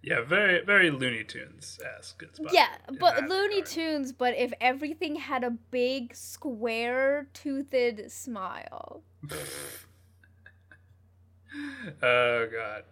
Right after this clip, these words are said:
Speaker 1: And it also applies to the animation in this episode, which was really smooth.
Speaker 2: It was,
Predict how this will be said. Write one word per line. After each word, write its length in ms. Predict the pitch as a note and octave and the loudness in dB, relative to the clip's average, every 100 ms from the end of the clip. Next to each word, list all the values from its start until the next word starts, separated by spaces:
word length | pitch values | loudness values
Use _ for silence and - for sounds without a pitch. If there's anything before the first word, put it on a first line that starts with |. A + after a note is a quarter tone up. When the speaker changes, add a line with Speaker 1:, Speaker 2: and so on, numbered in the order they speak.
| D#3 | 2
Speaker 1:
And 420 | C#3+ D3 D#3 D#3 | 2 4 6 8
it 140 | D#3 | 8
also 380 | E3+ E3+ D3+ E3 | 8 2 4 4
applies 400 | D3+ D3+ D3 C3+ | 4 2 0 0
to 80 | C#3+ | -2
the 80 | C#3 | 0
animation 600 | C3+ C3 C3 C3 - A#2 | 0 0 0 0 -2 -10
in 80 | A2 | -14
this 220 | A2+ B2 | -8 -4
episode, 440 | A2+ A2 B2 A#2+ | -4 -4 -4 -4
which 180 | A#2+ - | -6 -8
was 180 | C3 C#3 | -8 -6
really 440 | F#3+ C#4 C#4+ A3+ | -2 0 0 -2
smooth. 880 | - - E3 G3+ D3 A#2 G#2 - - - _ _ _ - _ - | -4 -8 -4 -2 -2 -4 -10 -20 -20 -20 _ _ _ -20 _ -2
Speaker 2:
It 140 | F4+ F#4 | 0 2
was, 260 | D#4+ B3+ | 0 -2